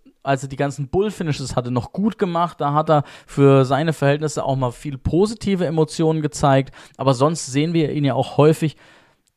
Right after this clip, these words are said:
wenig, sehr wenig positive, äh, Emotionen zu zeigen. Und wenn du dann aber dann die negativen, die aber zeigst,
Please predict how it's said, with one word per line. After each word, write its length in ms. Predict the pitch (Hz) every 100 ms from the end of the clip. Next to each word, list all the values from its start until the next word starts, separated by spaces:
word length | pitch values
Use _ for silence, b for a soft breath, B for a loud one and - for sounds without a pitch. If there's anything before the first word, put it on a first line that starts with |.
| _ _ _ _ _
wenig, 680 | - 131 120 180 233 196 135 139
sehr 420 | 120 170 233 160
wenig 300 | 135 123 -
positive, 920 | - 135 127 - 135 135 147 - 123 -
äh, 40 |
Emotionen 500 | 139 135 127 139 131
zu 120 | 127 131
zeigen. 460 | - 131 143 160 - B
Und 140 | 127 127
wenn 140 | 139
du 80 | 131
dann 320 | 120 180 220
aber 240 | 160 139
dann 320 | 123 - 131 - -
die 200 | 135 131
negativen, 720 | 135 226 208 - 135 110 117
die 180 | 170 180
aber 180 | 139 120
zeigst, 540 | - 160 160 - -